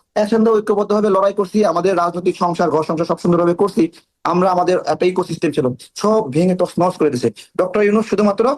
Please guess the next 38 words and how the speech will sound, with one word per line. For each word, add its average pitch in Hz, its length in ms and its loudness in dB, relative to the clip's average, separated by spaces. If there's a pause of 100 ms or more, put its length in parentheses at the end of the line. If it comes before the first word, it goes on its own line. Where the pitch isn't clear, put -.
(140)
ওই 190 120 2
একটা 202 200 -2
সংগঠনের 185 480 2
উপরে 190 220 0
আশীর্বাদ 165 360 -2
করলো, 123 300 0 (300)
আর 214 200 0
কাউকে 214 260 -2
তার 208 100 0
সন্তান 190 320 -2
মনে 170 180 2
করলো 143 220 2
না। 120 180 -4 (560)
তাহলে 202 340 0
আপনি 190 280 0
বলতেছেন 185 420 -2
আমি 180 260 2
ডক্টর 180 200 0
ইউনূসকে 165 420 2
জি-, 123 760 -2
মানে 147 160 2
জান 160 260 0
প্রাণ 156 300 0
দিয়ে, 139 200 0 (280)
আমার 196 200 0
মধ্যে 220 200 2
ড-, - 460 -6
ডক্টর 180 180 0
ইউনূসের 202 240 2
উপর 196 120 -2
ক্ষোভ 190 180 -2
হবে 202 180 2
না? 208 240 0 (520)
আমি 214 200 2
তো 254 120 0
কম 254 260 0
লড়াই 254 140 2
করিনি। 214 400 2